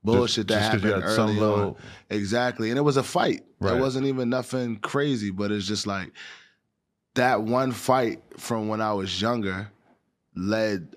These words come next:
Speaker 2: up to me being thirty years old, still having to check in,
Speaker 1: Mm.
Speaker 2: you know, with them and sh-, tell them, like, "All right, yeah, that was years ago, whatever, whatever. I'm good to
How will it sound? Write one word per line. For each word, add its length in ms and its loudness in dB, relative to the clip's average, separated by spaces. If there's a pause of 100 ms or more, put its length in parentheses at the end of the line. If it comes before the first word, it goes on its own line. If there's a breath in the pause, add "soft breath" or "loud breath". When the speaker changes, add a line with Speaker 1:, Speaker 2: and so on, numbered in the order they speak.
(120)
Speaker 2:
up 240 0
to 380 -2 (180)
me 380 2 (200)
being 300 2
thirty 300 2
years 260 0
old, 200 -2
still 240 0
having 280 -2
to 80 -6
check 320 -6
in, 260 -8
Speaker 1:
Mm. 380 -4 (560)
Speaker 2:
you 100 -2
know, 160 -2
with 260 -2
them 220 -2
and 140 -6
sh-, 80 -8 (320)
tell 160 0
them, 160 -2
like, 240 -4 (200)
"All 100 -2
right, 280 -4
yeah, 260 -2
that 180 -2
was 220 -6
years 260 0
ago, 400 -6
whatever, 340 -4
whatever. 340 -6
I'm 220 -6
good 280 -4
to 140 -6